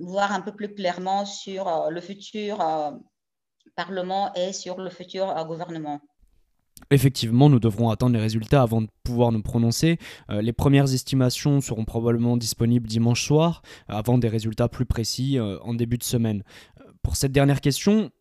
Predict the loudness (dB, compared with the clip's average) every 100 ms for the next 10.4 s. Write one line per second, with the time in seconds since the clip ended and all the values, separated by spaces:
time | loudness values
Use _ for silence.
0 | _ -16 -14 -14 -10 -8 -6 -6 -2 0
1 | 4 4 6 6 6 4 2 4 4 2
2 | 2 4 6 4 4 2 -4 -6 -10 -6
3 | -2 0 -2 -2 -4 -2 -4 -2 0 4
4 | 6 6 4 2 -2 -4 -4 -6 _ _
5 | -4 0 4 4 2 -2 0 0 -2 -20
6 | -18 -6 -4 0 0 0 0 -2 2 4
7 | 4 4 -2 -2 0 2 2 2 0 0
8 | 0 0 -2 -4 -4 -2 -4 -4 0 2
9 | 4 2 2 0 0 2 2 2 0 0
10 | 0 0 0